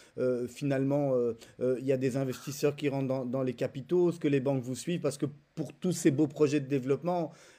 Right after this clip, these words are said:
euh, on, on sait que quand on parle d'immobilier aujourd'hui, forcément le nerf de la guerre, mais comme dans toutes les affaires, mais particulièrement dans l'immobilier, il faut des, des capitaux et des fonds importants. Comment est-ce que vous opérez par rapport à ça ?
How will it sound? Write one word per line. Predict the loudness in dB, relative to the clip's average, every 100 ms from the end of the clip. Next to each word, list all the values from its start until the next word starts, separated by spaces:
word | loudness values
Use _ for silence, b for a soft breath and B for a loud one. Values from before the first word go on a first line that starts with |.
| -2
euh, | 0 0
on, | -4 -6 -6
on |
sait | -2 -2
que | -2
quand | -4 -2
on | -2
parle | 2 2
d'immobilier | 2 2 2 0 0 2
aujourd'hui, | 2 0 -2 -2 -4
forcément | -6 -4 -2 0 0
le | 0
nerf | -2 0
de | 0
la | 0
guerre, | 0 0
mais | -2
comme | -4 -2
dans | -2
toutes | -2 -2
les | 0
affaires, | -2 -2 -2 -2
mais | -4
particulièrement | -8 -12 -8 -4 -2 -2
dans | -2
l'immobilier, | -2 -2 -2 0 0 -2 B B
il | -8
faut | -2
des, | 4 6 4
des | 0 0
capitaux | 0 0 0 2 4
et |
des | 2
fonds | -2 -4 -4
importants. | -6 -6 -6 -4
Comment | -2 -4
est-ce | -4
que | -6
vous | -4
opérez | -4 -2 -4 -4
par | -4
rapport | -6 -6
à | -8
ça ? | -10 -12